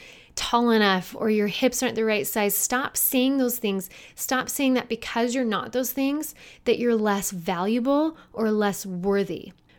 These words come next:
Remember, it says in that scripture, "But in fact, God has placed the parts of the body," his body, the church, that's all of us, every one of them just as he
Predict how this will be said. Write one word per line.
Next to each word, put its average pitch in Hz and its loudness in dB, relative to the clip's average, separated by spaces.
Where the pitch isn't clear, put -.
Remember, 240 8
it 247 4
says 226 2
in 214 0
that 196 -2
scripture, 208 -4
"But 233 2
in 233 2
fact, 214 -4
God 262 6
has 220 -4
placed 247 -2
the 190 -6
parts 240 -2
of 233 -4
the 233 2
body," 180 -6
his 294 4
body, 175 -2
the - -4
church, - 0
that's 254 -2
all 247 4
of 208 0
us, - -6
every 285 4
one 277 4
of 247 4
them 196 2
just - -2
as - -4
he 311 8